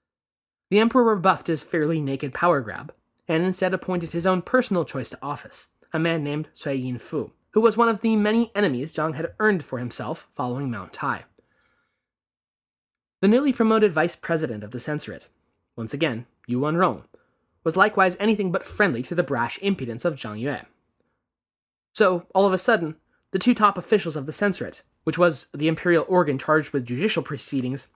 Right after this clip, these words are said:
and impeachments of any minister, no matter how exalted, were now his foes. Still,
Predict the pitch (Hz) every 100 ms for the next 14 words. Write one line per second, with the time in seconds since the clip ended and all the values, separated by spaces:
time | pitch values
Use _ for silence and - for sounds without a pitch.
0 | _ 135 139 135 202 - 175 160 147 -
1 | 196 247 214 143 131 143 147 143 143 143
2 | 139 175 147 131 165 175 101 - _ _
3 | _ _ _ 196 208 196 190 - 208 196
4 | 80 - - _ _ _ _ _ _ _
5 | _ _ _ _ _ - - 165 131